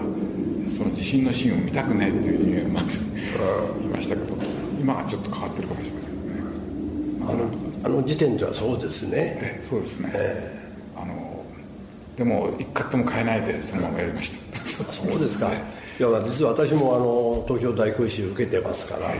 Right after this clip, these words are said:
Speaker 2: あの、東京大空襲の、まあ、あの時、十四歳と何ヶ月ですけども、もう十、もうすぐ十五になるところなんですが、そんな子供でしたけども、自分のうちの焼け跡で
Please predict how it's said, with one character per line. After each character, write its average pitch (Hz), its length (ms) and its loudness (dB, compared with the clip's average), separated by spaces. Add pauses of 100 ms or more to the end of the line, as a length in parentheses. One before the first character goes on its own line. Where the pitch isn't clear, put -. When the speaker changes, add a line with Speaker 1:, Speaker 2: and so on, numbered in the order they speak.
(220)
Speaker 2:
あ - 40 4
の、 87 800 0
東 110 160 0
京 110 100 4
大 107 180 4
空 107 160 2
襲 104 100 -6
の、 101 200 -4
ま 104 100 2
あ、 - 40 0
あ - 20 -2
の - 60 -4
時、 - 420 -4 (500)
十 117 120 2
四 120 200 6
歳 87 220 0
と - 320 -2
何 98 140 0
ヶ - 120 0
月 104 120 2 (100)
で - 100 0
す - 100 0
け - 60 4
ど 82 120 2
も、 - 120 0
も 98 140 2
う 98 60 0
十、 107 140 2 (360)
も 113 160 6
う 110 40 2
す - 100 -2
ぐ 95 140 2
十 117 140 4
五 98 100 4
に 90 60 2
な 101 80 4
る 110 100 4
と - 80 2
こ 92 60 0
ろ 87 100 -2
な 78 60 -4
ん - 40 -8
で - 60 -6
す - 160 -2
が、 - 80 0 (560)
そ - 140 2
ん 139 60 6
な 135 80 6 (640)
子 117 100 2
供 127 240 4
で 135 100 4
し 135 120 0
た 127 100 4
け 123 120 4
ど 123 140 4
も、 131 320 4 (360)
自 101 120 -6
分 98 160 -2
の 95 60 0
う 95 60 -4
ち 95 100 -6
の 98 120 0
焼 95 160 -2
け 117 80 0
跡 101 260 0
で - 60 -2